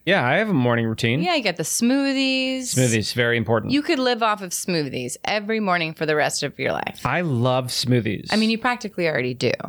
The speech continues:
Speaker 1: Sometimes you're like, "I need anything but a smoothie today."
Speaker 2: Yeah.
Speaker 1: And me, I'm like, "Another smoothie.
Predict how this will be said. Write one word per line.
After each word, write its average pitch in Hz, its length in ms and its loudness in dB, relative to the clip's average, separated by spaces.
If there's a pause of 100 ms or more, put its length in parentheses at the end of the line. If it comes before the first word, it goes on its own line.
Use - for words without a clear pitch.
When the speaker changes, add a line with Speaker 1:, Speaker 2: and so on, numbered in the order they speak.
(160)
Speaker 1:
Sometimes 175 460 0
you're 160 100 4
like, 151 300 2
"I 147 260 0
need 156 360 2
anything 139 520 2
but 123 100 2
a 123 40 2
smoothie 123 380 2
today." 214 100 2
Speaker 2:
Yeah. 320 220 2 (160)
Speaker 1:
And 127 140 2
me, 147 100 2
I'm 147 100 0
like, 139 220 0 (140)
"Another 127 240 2
smoothie. 143 380 0